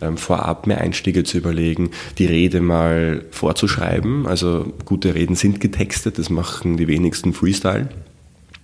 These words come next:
Ähm, diese Reden mal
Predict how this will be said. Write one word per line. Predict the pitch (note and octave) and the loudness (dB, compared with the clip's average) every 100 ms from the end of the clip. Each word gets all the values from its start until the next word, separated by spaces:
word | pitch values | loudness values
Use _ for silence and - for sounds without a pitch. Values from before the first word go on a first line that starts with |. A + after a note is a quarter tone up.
| - - | -12 -4
Ähm, | F2 F2 E2+ E2 - - - - - _ G#2 | 0 0 0 -4 -6 -14 -12 -14 -16 _ 0
diese | F#2 F2+ | 2 4
Reden | E2 F#2+ G2+ | 2 2 2
mal | F#2 F2 F2 F2 F2 F2 | 2 2 2 2 2 2